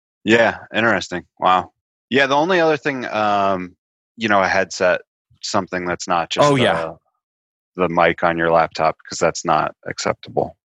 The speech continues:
Speaker 1: Sorry.
Speaker 2: No, I was gonna say a headset for a completely different thing. So, uh, a lot of people, they have trouble,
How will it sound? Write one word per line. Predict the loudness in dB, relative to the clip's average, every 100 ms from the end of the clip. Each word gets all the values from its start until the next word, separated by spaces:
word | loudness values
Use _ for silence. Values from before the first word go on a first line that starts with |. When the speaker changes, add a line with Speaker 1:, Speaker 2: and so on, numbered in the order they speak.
| _ _
Speaker 1:
Sorry. | -2 2 2 -2 -12 _ _ _ _ _ 0
Speaker 2:
No, | 4 4
I | 4
was | 0 -2
gonna | -4
say | -2 0 0
a |
headset | -2 -4 0 -2 0
for | -2
a |
completely | -2 -2 -2 -2 -2
different | -2 -4 -6
thing. | -2 -2 -2 -6 _ _ _
So, | -10 0 2 4 2 0 -2 -6 -12 _ _ _
uh, | -2 0 0
a |
lot | 2 2
of | 0
people, | -4 -4 0 0 -2 -2
they | -2
have | 0 -4
trouble, | 0 0 2 2 2 -2